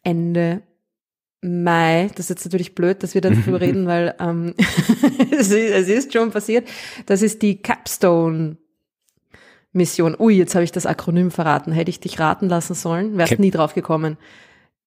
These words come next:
Speaker 1: Die, die Mission heißt Cislunar Autonomous Positioning System Technology Operations and Navigation Experiment.
Speaker 2: Klingt gar nicht mal so sinn-, also es ist tatsächlich irgendwie
Speaker 1: Nicht sinnbefreit, nein.
Speaker 2: Ja, also es klingt <laughs> nach, nach einem sinnvollen Ding und dann Capstone,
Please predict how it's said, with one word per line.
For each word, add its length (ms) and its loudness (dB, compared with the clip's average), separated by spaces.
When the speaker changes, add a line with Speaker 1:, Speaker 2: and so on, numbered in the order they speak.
Speaker 1:
Die, 160 -2
die 80 2
Mission 420 4
heißt 380 0
Cislunar 920 2
Autonomous 580 2
Positioning 560 0
System 380 -2
Technology 540 -2
Operations 500 -2
and 100 -2
Navigation 480 -2
Experiment. 800 0
Speaker 2:
Klingt 260 -2
gar 120 2
nicht 120 2
mal 80 2
so 100 -2
sinn-, 400 0
also 200 0
es 140 2
ist 220 -4
tatsächlich 400 -2
irgendwie 280 2
Speaker 1:
Nicht 220 2
sinnbefreit, 600 -2
nein. 220 -2
Speaker 2:
Ja, 180 2
also 160 4
es 140 0
klingt 260 -4
<laughs> 160 -4
nach, 160 0
nach 160 -4
einem 160 -2
sinnvollen 560 0
Ding 160 0
und 160 -2
dann 140 0
Capstone, 460 -2